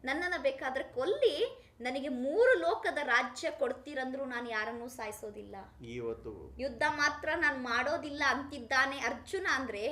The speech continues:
Speaker 1: ಇದ್ರಲ್ಲಿ ನಮಗೆ ಈ ಮಾತು ಸ್ಪಷ್ಟ ಆಗ್ತದೆ, ಮಹಾಭಾರತ ಯುದ್ಧ ಹಿಂಸಕ ಯುದ್ಧನೋ ಅಥವಾ
Speaker 2: ಅಹಿಂಸಕ
Speaker 1: ಅಹಿಂಸಕ
Speaker 2: ಯುದ್ಧ.
Speaker 1: ಯುದ್ಧನೋ. ಅಂದ್ರೆ ಅರ್ಜುನ ಕೂಡ ಹಿಂಸೆಯನ್ನು ಇಷ್ಟಪಡ್ತಾ ಇಲ್ಲ. ಅವನ ಹತ್ರ ಶಕ್ತಿ ಕಡಿಮೆ ಇದೆ ಅಂತ ಅವನು ಹೆದರ್ಕೊಂಡು ಯುದ್ಧ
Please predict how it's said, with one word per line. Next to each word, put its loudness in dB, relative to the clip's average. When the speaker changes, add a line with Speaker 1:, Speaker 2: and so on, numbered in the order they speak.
Speaker 1:
ಇದ್ರಲ್ಲಿ -2
ನಮಗೆ -4
ಈ 10
ಮಾತು 2
ಸ್ಪಷ್ಟ -6
ಆಗ್ತದೆ, -2
ಮಹಾಭಾರತ 0
ಯುದ್ಧ -6
ಹಿಂಸಕ -6
ಯುದ್ಧನೋ -4
ಅಥವಾ -2
Speaker 2:
ಅಹಿಂಸಕ 0
Speaker 1:
ಅಹಿಂಸಕ -2
Speaker 2:
ಯುದ್ಧ. -2
Speaker 1:
ಯುದ್ಧನೋ. -10
ಅಂದ್ರೆ 4
ಅರ್ಜುನ 4
ಕೂಡ 2
ಹಿಂಸೆಯನ್ನು 0
ಇಷ್ಟಪಡ್ತಾ -2
ಇಲ್ಲ. -4
ಅವನ 2
ಹತ್ರ 0
ಶಕ್ತಿ 6
ಕಡಿಮೆ 4
ಇದೆ 0
ಅಂತ 4
ಅವನು 2
ಹೆದರ್ಕೊಂಡು 0
ಯುದ್ಧ -2